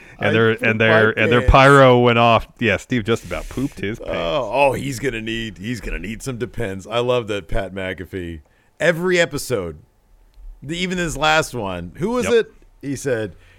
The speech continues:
Speaker 2: "He just had to, he had to go through two pairs of Depends."
Speaker 1: Yeah, yeah. I can't remember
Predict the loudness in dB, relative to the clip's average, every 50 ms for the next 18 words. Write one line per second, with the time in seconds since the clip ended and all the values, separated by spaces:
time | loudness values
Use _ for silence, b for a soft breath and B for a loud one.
0 | b b b b -4 -4 -4 -4 -4 -6 -8 -8 -8 -8 -4 -4 -4 -4 -6 -10
1 | -12 -8 -6 -2 -2 -2 -2 -2 -6 -8 -8 -8 -8 -6 -6 -6 -6 -6 -10 -8
2 | -2 -2 0 0 0 -2 0 0 0 0 0 -8 -10 -12 -14 -14 -6 6 6 6
3 | 6 6 -8 -12 -14 -14 -14 -12 -8 -6 -6 -6 -6 -6 -10 -12 _ b b b
4 | b b -8 -6 -6 -4 -4 -6 -8 -10 _ _ _ _ -12 -6 -6 -4 -2 -2